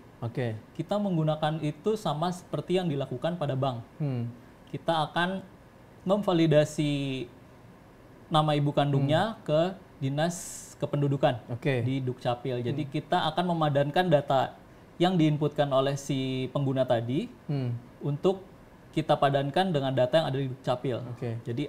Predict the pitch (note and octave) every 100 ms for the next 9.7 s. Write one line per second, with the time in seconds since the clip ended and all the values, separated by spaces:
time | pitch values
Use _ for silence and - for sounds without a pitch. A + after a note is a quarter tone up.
0 | - C#3+ D#3+ D#3 G3 D#3+ E3 F#3 F3+ F3
1 | E3+ D3+ D3 C#3 C#3+ C#3 D#3 D3 C3+ -
2 | - C#3+ C#3 C3+ C3+ C3+ C3 C3 - -
3 | - - D#3+ E3+ E3 D3+ D3+ D3 C#3+ C3+
4 | F#3 - C3+ B2 A#2 A#2+ - C#3 D#3+ E3+
5 | - G3 E3+ E3 D#3+ C#3+ D#3+ E3 C#3 C3+
6 | C3 C3+ C3+ C3+ C#3 C#3 - - C#3 C#3
7 | C#3 C#3 D3 C#3 B2+ C#3 B2 B2+ B2+ A2+
8 | B2 B2+ D#3+ E3 - - - - C#3+ E3
9 | E3+ D#3 C#3 C#3 D3+ D3+